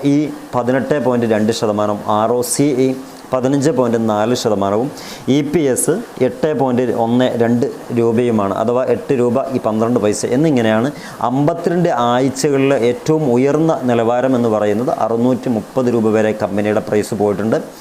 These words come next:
ലോ ലെവൽ ഒരു കൊല്ലത്തിൽ അറുന്നൂറ്റി നാൽപത്തി ഒ-, അറു-, നാനൂറ്റി അറുപത്തി ഒന്ന് വരെ, ആ, താഴോട്ട് വരികയും ചെയ്തിട്ടുണ്ട്.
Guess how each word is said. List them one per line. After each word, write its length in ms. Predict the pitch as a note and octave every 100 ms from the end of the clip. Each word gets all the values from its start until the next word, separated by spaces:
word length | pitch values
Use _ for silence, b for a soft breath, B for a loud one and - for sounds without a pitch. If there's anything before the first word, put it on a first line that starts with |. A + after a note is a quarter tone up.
| B B B B2+
ലോ 180 | C#3
ലെവൽ 280 | E3 E3+ E3
ഒരു 200 | C#3 C3
കൊല്ലത്തിൽ 540 | B2+ B2 B2 - C3+ C3
അറുന്നൂറ്റി 480 | A#2 A2+ B2 B2
നാൽപത്തി 680 | C3 A2 A2+ A2 - B2+ -
ഒ-, 440 | B2+ A2 - B2 A#2
അറു-, 200 | B2+ C3
നാനൂറ്റി 500 | C3 C3 D#3 E3 E3
അറുപത്തി 520 | B2 A#2 B2 C#3+ C3
ഒന്ന് 300 | A#2 A2 A#2
വരെ, 280 | G#2+ A2 C#3 B B
ആ, 120 | - A#2+ A#2+ A2+ A2 A2 - -
താഴോട്ട് 360 | A#2 B2 B2
വരികയും 340 | C3+ A2 G#2+ G#2+
ചെയ്തിട്ടുണ്ട്. 460 | A2 G2+ F2+ G2